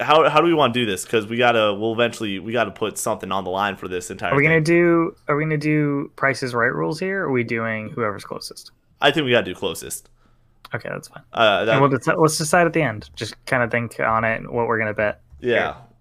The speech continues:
Speaker 2: And whoever gets the most close.
Speaker 1: Yeah. Um,
Speaker 2: J-, should we
Speaker 1: uh,
Speaker 2: do, should we do based off of, like,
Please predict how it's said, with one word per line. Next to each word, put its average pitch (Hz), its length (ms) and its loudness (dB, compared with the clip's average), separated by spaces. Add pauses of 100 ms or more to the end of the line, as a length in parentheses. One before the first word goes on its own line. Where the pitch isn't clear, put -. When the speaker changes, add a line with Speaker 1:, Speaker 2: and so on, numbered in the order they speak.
(540)
Speaker 2:
And 131 100 0
whoever 127 240 4
gets 127 220 0
the - 100 2
most 127 440 2
close. - 420 0 (400)
Speaker 1:
Yeah. 131 220 2 (580)
Um, 110 640 -2 (340)
Speaker 2:
J-, 147 160 -4
should - 160 2
we 180 80 4
Speaker 1:
uh, 156 40 -2
Speaker 2:
do, 190 260 0
should 170 100 -4
we 170 60 2
do 180 100 2
based 185 240 0
off 185 140 0
of, 156 120 -6
like, 143 300 2